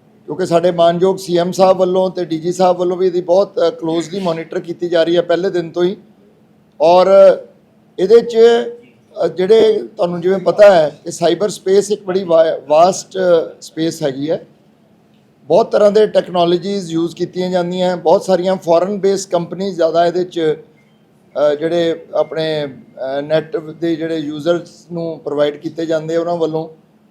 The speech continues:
ਪਲੇਟਫਾਰਮਸ ਔਰ ਬਹੁਤ ਸਾਰੀਆਂ ਮੇਨ ਕੰਪਨੀ ਜਿਵੇਂ Microsoft ਹੈ ਜਾਂ ਹੋਰ ਹੈ, ਉਹ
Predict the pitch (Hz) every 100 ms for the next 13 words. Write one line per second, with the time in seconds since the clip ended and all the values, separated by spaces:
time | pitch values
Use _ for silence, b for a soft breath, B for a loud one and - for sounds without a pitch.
0 | _ 139 151 147 175 170 190 - _ _
1 | _ _ _ 175 214 220 175 190 196 208
2 | 208 220 226 226 - _ _ _ _ -
3 | 143 185 226 220 180 180 190 185 185 180
4 | 180 190 190 185 170 170 175 175 175 147
5 | 160 175 165 175 - _ _ _ _ -
6 | 196 214 214